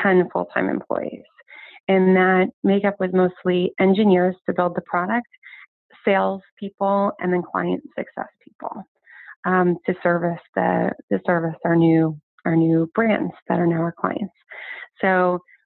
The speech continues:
that was the makeup of the team. When we, with ten people, we took the company from having, let's say, I'm not gonna get the exact numbers right, but having, like, three clients to having, like,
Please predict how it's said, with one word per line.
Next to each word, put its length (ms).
that 220
was 180
the 80
makeup 300
of 80
the 80
team. 420
When 640
we, 420
with 160
ten 200
people, 680
we 120
took 280
the 120
company 840
from 140
having, 580
let's 260
say, 80
I'm 80
not 120
gonna 120
get 100
the 60
exact 320
numbers 320
right, 320
but 180
having, 360
like, 180
three 320
clients 680
to 40
having, 540
like, 180